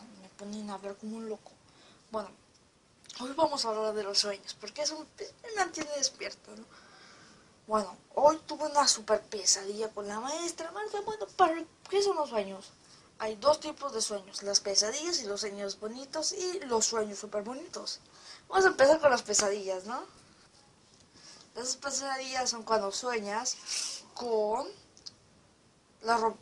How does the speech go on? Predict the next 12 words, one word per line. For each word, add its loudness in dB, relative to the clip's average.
em, 4
fantasmas, 4
tus -8
maestros 4
de -2
prim-, -8
de 0
primaria 4
y 0
secundaria, 4
de 6
preparatoria, 0